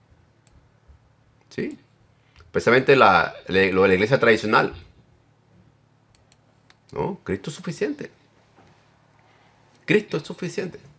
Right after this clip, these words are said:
Así sencillo es. Y la palabra de Dios es la suficiente. Si tiene usted otro bi-, libro diferente a la Biblia, a la Biblia,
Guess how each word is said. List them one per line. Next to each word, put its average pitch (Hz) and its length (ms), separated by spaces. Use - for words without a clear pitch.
Así - 240
sencillo 190 460
es. 156 180
Y 107 80
la 120 160
palabra 160 360
de 156 100
Dios 190 260
es - 320
la 104 120
suficiente. 92 500
Si - 80
tiene 160 160
usted 180 300
otro 185 420
bi-, 175 320
libro 143 400
diferente 135 680
a 131 140
la 127 160
Biblia, 139 640
a 110 100
la 110 160
Biblia, 135 560